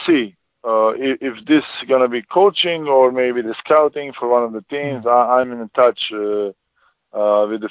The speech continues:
Speaker 1: few teams for international, uh, scouting, so maybe I'll go to that direction, or maybe the manager some team, uh, stuff like this. You know, uh, we will see by the summer,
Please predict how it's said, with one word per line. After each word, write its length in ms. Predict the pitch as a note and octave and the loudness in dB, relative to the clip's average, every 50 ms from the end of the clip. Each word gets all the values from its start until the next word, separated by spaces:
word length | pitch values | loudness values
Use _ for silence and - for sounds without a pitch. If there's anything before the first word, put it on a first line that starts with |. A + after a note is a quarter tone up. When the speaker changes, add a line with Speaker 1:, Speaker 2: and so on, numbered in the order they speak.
| - - | -6 -2
Speaker 1:
few 160 | C3 B2 A2+ | 0 0 0
teams 360 | - - B2+ B2 A#2+ A2+ - - - | 0 -2 -2 -2 -2 -4 -8 -6 0
for 440 | A2+ A2 A2 G#2+ G#2+ G#2+ G#2+ G#2 | 2 4 6 6 6 6 4 4
international, 1700 | A2 A#2 A2+ - B2 A2 A2+ A#2 A#2 A2 - - G#2+ G#2+ G#2 G#2 G#2 G#2 G#2 G2+ G#2 G2+ G2+ G2+ G2 G2+ G2+ G2+ G2+ G2+ G2+ G2+ G2+ G2 G2 F#2+ | 2 -2 -4 -4 -4 -2 0 0 0 0 -2 -6 -4 -2 0 2 2 4 4 4 4 4 4 4 2 2 2 4 4 4 4 2 2 2 0 -2
uh, 20 | - - | -6 -6
scouting, 520 | - C#3+ D3 D3+ D3+ D3 - - D3 C#3 B2 - | 0 4 4 6 6 4 2 -2 -8 -10 -8 -6
so 80 | - B2+ | -6 -4
maybe 320 | C3 C3 B2+ B2 A#2 A#2+ | -2 -2 -2 2 2 2
I'll 100 | A#2 A2+ | 2 4
go 180 | A2 A#2 A2+ G#2+ | 4 2 2 2
to 120 | - G#2+ | 0 -2
that 200 | G#2 B2 C3+ C3+ | 0 0 0 2
direction, 680 | B2 B2 B2+ C3 B2+ - - - - B2+ B2+ B2+ B2 A#2+ - _ _ _ _ _ _ - _ - _ _ | 0 0 0 0 0 0 -4 -6 -4 -2 -4 -4 -6 -8 -14 _ _ _ _ _ _ -20 _ -20 _ _
or 140 | - A2+ A2+ | -6 -6 -4
maybe 420 | A2 A#2+ A#2+ A#2 A2+ A2 A2+ A2+ G#2+ | -2 0 0 0 0 -2 -2 -4 -4
the 100 | A2 A2 | -4 -2
manager 440 | A#2+ B2 B2+ B2 A#2+ A#2 A2+ G2+ F#2+ - - | 0 0 2 2 2 0 -2 -6 -10 -8 -4
some 200 | A#2 A#2 G#2+ G2 _ | -4 -4 -4 -4 _
team, 540 | B2 B2+ C3 C3+ C3+ C3+ C3 C3 B2+ B2+ B2 | -6 -4 -2 -2 -2 -4 -4 -6 -8 -6 -2
uh, 600 | A#2+ A#2 A#2 A#2 A#2 A2+ A2+ A2+ A2 A2 G#2+ G#2 - - - - | 0 0 0 0 0 0 0 0 -2 -2 -4 -6 -10 -12 -16 -4
stuff 220 | - C#3 B2+ - - - | 0 2 2 2 2 0
like 180 | A#2 G#2+ G#2+ | 0 0 0
this. 180 | G#2 A2+ G#2+ G2 - - - - _ | -2 -6 -6 -6 -10 -18 -20 -20 _
You 120 | - G2+ | -20 -10
know, 300 | G2 G2 G2 F#2+ F#2+ F#2+ | -6 -4 -4 -4 -4 -4
uh, 180 | F#2 G2+ G#2 G#2 | -4 -4 -6 -6
we 180 | A2 A#2 D3+ | 0 2 2
will 200 | E3 D#3 D3+ C3 - - | 4 4 2 0 0 0
see 140 | D3+ C#3+ C3 | 0 2 4
by 140 | A#2+ B2 A#2+ | 4 2 2
the 120 | A2+ A2 - - | 2 -2 -4 2
summer, 380 | D3+ D3+ D3+ D3 C#3+ C#3 C3 | 2 2 4 4 2 0 0